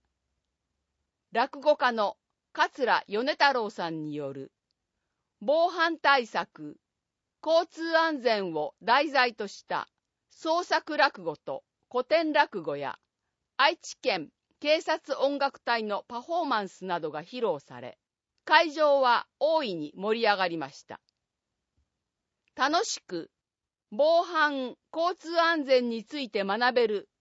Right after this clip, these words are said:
素敵なイベントとなりました。写真三枚。写真の説明。丸一、桂米太郎さんが落語をしています。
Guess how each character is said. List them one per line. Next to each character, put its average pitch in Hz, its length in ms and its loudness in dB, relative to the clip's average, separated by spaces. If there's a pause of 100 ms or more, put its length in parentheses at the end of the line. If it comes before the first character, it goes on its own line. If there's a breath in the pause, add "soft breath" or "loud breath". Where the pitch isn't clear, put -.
(140)
素 - 140 -20
敵 302 280 -6
な 285 240 0
イ 233 140 -8
ベ 233 160 0
ン 233 80 -8
ト 214 120 -6
と 190 120 -8
な 175 120 -2
り 160 120 -6
ま 143 140 -8
し - 180 -20
た。 - 140 -18 (2000)
写 180 220 -10
真 190 360 -10 (320)
三 196 360 -6
枚。 113 260 -14 (1200)
写 208 220 -8
真 254 360 -8
の 208 220 -8
説 170 380 -12
明。 139 380 -10 (1300)
丸 214 420 -4 (100)
一、 196 500 -16 (800)
桂 277 540 0
米 226 220 -4
太 269 220 0
郎 185 180 -2
さ 151 200 -10
ん 143 120 -12
が 135 260 -10
落 185 300 -10
語 220 160 2
を 202 80 -4
し - 120 -14
て 165 100 -10
い 143 120 -10
ま 120 140 -16
す。 - 280 -20